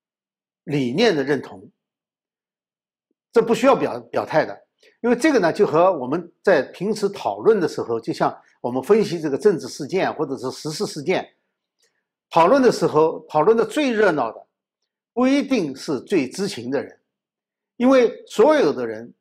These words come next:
都可以从公共的信息和不同来源的这些信息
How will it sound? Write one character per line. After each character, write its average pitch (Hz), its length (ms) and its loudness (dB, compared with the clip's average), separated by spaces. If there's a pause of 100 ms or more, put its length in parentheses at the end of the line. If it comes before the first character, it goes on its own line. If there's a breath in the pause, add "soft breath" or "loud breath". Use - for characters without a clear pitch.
(220)
都 269 180 2
可 - 220 0
以 156 140 2
从 139 440 -8 (480)
公 277 300 2
共 233 220 0
的 131 100 -2
信 135 260 -8
息 - 400 -10 (600)
和 151 280 2
不 - 200 0
同 185 300 -2
来 156 240 4
源 165 240 2
的 185 100 -2
这 147 100 -8
些 123 140 -4
信 123 240 -10
息 123 320 -12